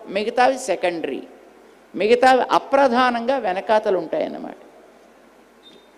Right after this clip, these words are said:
కానీ చేపల్లాంటి ప్రాణులకి నీటిని ప్రధానంగా ఆహారంగా తీసుకుంటాయి, మిగిలినటువంటి భూతాలని కొద్ది కొద్దిగా, కొద్ది కొద్దిగా తీసుకుంటాయి.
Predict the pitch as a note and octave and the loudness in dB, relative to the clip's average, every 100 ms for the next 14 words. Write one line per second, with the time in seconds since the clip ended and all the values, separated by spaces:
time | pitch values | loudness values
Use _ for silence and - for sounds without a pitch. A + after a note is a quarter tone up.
0 | _ - A#3+ C4 C4 - B3+ C4 D4+ D#4+ | _ 2 4 4 -2 -6 -2 0 4 4
1 | D#4+ D4+ C#4+ C4 B3+ A3+ A3+ A#3+ A#3+ A#3 | 6 4 2 -2 -4 0 0 0 -2 -4
2 | A#3 G#3+ E3 - - - - D#3+ F#3 B3+ | -4 -4 -4 -8 -20 -20 -12 -6 -2 -2
3 | C4+ C#4+ D4 D4 B3 A#3+ B3 B3+ B3 A#3+ | -2 -2 -4 -2 0 2 0 -2 2 4
4 | A3 G3+ A3+ A3+ G#3+ G#3 G#3 G3+ - G#3 | 4 4 2 0 -2 -2 -4 -6 -8 -4
5 | G#3+ G3 D#3+ - - - F#3+ G#3+ C4 C#4 | 0 2 0 -6 -20 -14 -6 -4 -2 -2
6 | C#4 C4 C4 B3+ F#3 A3+ A#3+ A#3 G#3+ A#3 | 0 0 0 0 2 2 4 2 2 -2
7 | C4 A3 A3 A#3 A#3 G#3+ A3 A#3+ F#3+ - | 0 0 0 0 -2 0 -2 -2 -4 -4
8 | E3 D3 D3 D3+ B2+ - - - - | -6 -6 -6 -6 -8 -14 -16 -14 -16